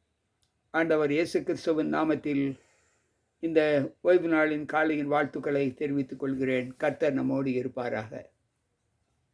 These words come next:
அன்பான உடன் விசுவாச பிள்ளைகளே, மீண்டும் கர்த்தருடைய வார்த்தைகளை கேட்பதற்கு வந்திருக்கிற நம்மை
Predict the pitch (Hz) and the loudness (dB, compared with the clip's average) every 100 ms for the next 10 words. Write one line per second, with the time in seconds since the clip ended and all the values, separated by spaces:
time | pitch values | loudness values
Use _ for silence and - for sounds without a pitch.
0 | _ _ _ _ _ _ _ _ _ _ | _ _ _ _ _ _ _ _ _ _
1 | _ _ _ _ 180 165 170 165 156 151 | _ _ _ _ -2 4 6 6 2 -2
2 | 143 - 170 165 151 147 - 156 151 143 | -4 -6 0 0 0 -4 0 0 2 -2
3 | 147 143 143 180 165 156 147 143 131 139 | 0 2 4 4 4 2 2 -2 -2 -2
4 | 156 147 143 147 143 151 147 139 147 135 | -2 0 2 2 0 0 0 0 -2 -2
5 | 143 135 - 135 143 135 131 139 170 180 | -4 -4 -4 -4 -2 -4 -2 -2 -2 -4
6 | _ _ _ _ _ _ _ _ _ _ | _ _ _ _ _ _ _ _ _ _
7 | _ _ _ 151 160 170 139 107 | _ _ _ -2 4 6 4 -2